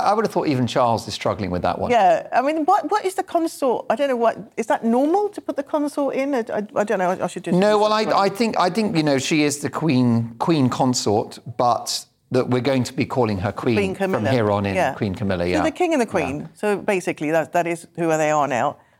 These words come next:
Speaker 2: um, you know, went there. Now, that, obviously, there's been sour grapes since Brexit happened.
Speaker 1: Mm.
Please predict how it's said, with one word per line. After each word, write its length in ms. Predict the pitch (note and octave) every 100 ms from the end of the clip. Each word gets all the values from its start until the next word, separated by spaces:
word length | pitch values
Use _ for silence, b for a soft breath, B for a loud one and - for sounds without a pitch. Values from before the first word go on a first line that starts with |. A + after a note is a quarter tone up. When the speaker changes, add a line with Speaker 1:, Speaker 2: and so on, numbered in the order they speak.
| _
Speaker 2:
um, 440 | D3+ D#3 D3+ D3+ D3 -
you 80 |
know, 140 | D3 C3+
went 260 | E3 -
there. 340 | D3 C3+ B2+ -
Now, 320 | E3+ E3+ E3 -
that, 260 | F#3 - - _
obviously, 640 | G#3+ B3 - G3+ E3+ E3+ -
there's 220 | E3+ F3+ F3
been 280 | G3 F#3
sour 300 | F3 G3+ F3
grapes 320 | E3 D#3+ - -
since 280 | D#3 - - _
Brexit 380 | - - D3+ - - _ -
happened. 440 | D#3+ D3+ D#2+ - -
Speaker 1:
Mm. 240 | G#2+ F#2+